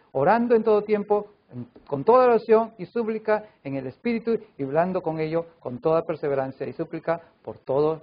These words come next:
los santos en el nombre de Jesús". Así que tenemos que estar listos para la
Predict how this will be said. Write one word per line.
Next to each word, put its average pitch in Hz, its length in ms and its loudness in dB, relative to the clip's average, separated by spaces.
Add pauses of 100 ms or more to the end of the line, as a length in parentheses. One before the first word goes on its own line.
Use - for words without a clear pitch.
los 110 140 -12
santos 117 440 -12 (180)
en 107 100 -18
el 104 120 -20
nombre 110 260 -10
de 113 100 -14
Jesús". - 420 -18 (1120)
Así - 160 -18
que 127 240 -10 (720)
tenemos 135 340 -10
que - 100 -20
estar 120 180 -12
listos 113 280 -16
para 117 300 -12
la 123 180 -8